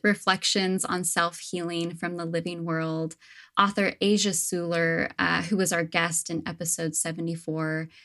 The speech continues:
says, quote, "Our ability to converse with plants is ancient. It is a fluency that was basic to our ancestors, and yet the words for how exactly this conversation happens are hard to come by.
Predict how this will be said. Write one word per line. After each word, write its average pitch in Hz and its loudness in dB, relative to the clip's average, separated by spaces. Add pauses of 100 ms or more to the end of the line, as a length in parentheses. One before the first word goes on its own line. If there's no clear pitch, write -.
(180)
says, 175 4 (180)
quote, - 0 (500)
"Our 226 6
ability 254 6
to 214 -4
converse 190 2
with 175 -6
plants 170 -2
is 165 -8
ancient. - -2 (400)
It 202 2
is 214 6
a 208 4
fluency 208 2
that 175 -2
was 180 -2
basic 170 0
to - -2
our 170 2
ancestors, 165 0
and 180 0
yet 180 -2 (340)
the 208 4
words 214 4
for 214 -2
how 277 0
exactly 208 2
this - -4
conversation 185 -2
happens 175 0
are 190 0
hard 175 -2
to 165 -4
come 180 -4
by. 175 -4